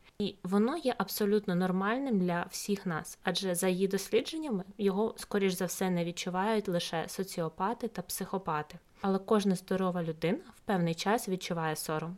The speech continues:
який виникає якраз від думки, що щось недостатньо.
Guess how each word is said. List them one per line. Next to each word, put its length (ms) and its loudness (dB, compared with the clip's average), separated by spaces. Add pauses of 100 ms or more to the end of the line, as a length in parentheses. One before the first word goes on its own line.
(100)
який 480 -2
виникає 600 4
якраз 400 0
від 80 -6
думки, 340 2
що 180 -4
щось 420 0
недостатньо. 720 0